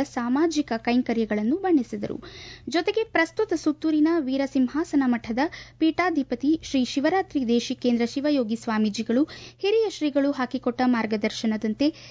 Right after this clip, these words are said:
ಶ್ರೀಮಠವನ್ನು ಸಾಮಾಜಿಕ ಕೆಲಸಗಳಿಗೆ ಮೀಸಲಿಟ್ಟಿದ್ದಾರೆ ಎಂದು ಶ್ಲಾಘಿಸಿದರು.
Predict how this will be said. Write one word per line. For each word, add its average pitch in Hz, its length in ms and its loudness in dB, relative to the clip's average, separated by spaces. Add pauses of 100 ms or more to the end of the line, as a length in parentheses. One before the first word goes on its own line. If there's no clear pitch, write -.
(120)
ಶ್ರೀಮಠವನ್ನು 262 840 0
ಸಾಮಾಜಿಕ 285 680 0
ಕೆಲಸಗಳಿಗೆ 220 640 2
ಮೀಸಲಿಟ್ಟಿದ್ದಾರೆ 220 840 0
ಎಂದು 214 220 2
ಶ್ಲಾಘಿಸಿದರು. 220 800 -2